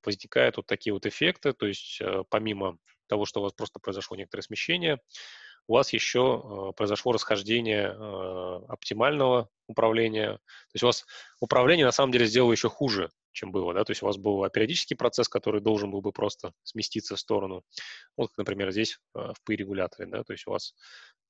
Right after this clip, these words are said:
э, произошёл скачок, и система отскочила в сторону. Но потом за счёт там интегральной компоненты её чуть подтянуло. Вот. Если бы не было интегральной компоненты, система просто бы куда-то вот сюда вышла бы, да, и осталась бы на статическом уровне. Но при этом сохранила бы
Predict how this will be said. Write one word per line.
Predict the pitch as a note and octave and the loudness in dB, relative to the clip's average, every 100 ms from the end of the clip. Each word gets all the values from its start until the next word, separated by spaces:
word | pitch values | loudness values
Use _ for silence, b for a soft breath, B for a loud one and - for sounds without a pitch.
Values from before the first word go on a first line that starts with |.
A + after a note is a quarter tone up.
| _ | _
э, | - F2+ F#2 - _ _ _ - | -14 -12 -16 -18 _ _ _ -2
произошёл | G#2 - G#2+ | -2 0 0
скачок, | - B2 G#3 G3 | 0 2 2 2
и | C#3+ | 0
система | G#2 - C3+ G#2+ | -2 0 2 2
отскочила | - G2+ A2+ F#2+ | 0 -2 -2 -2
в | |
сторону. | - F#2 E2+ E2 | -4 -4 -4 -6
Но | A#2+ | 0
потом | D3 B2 A#2 | 2 2 2
за | A2 | 0
счёт | G#2+ | -2
там | - F#2+ | -6 -8
интегральной | F#2+ G#2+ G#2 G2 | -2 2 2 2
компоненты | A2 G#2 C#3 E3+ A#2 | -2 0 0 0 -2
её | A2+ | -6
чуть | - - | -8 -10
подтянуло. | G#2+ - G2+ F2 D#2+ B B B B B - | -8 -8 -8 -8 -10 B B B B B -8
Вот. | - | -2
Если | A2+ - | 0 2
бы | D3 | 2
не | |
было | C3+ C3 | 4 2
интегральной | B2+ C#3 C3+ C3 | 4 4 4 2
компоненты, | C3 C3 F3+ A3 F#3+ E3 D3+ C3 - | 2 2 2 0 2 2 2 0 -4
система | - A#2+ D#3+ A#2 | -6 2 2 4
просто | B2 - G#2 | 0 -2 -6
бы | |
куда-то | - G#2 - | -2 -2 -2
вот | F#2+ | -6
сюда | - F#2 E2+ | -6 -4 -4
вышла | G2 - F2+ | -6 -10 -12
бы, | E2+ | -10
да, | F#2+ G#2 | -10 -10
и | G2 G#2+ G2 | -12 -14 -14
осталась | - B2 A#2 | -2 2 2
бы | F#2+ | 0
на | F#2+ | -8
статическом | - - - - - F2+ - | -8 -8 -10 -10 -14 -20 -10
уровне. | F#2+ E2+ | -10 -8
Но | G2+ | -2
при | D#3+ | 2
этом | E3 A#2+ | 2 0
сохранила | - A#2 B2 A#2+ | 0 0 2 2
бы | G#2 | 2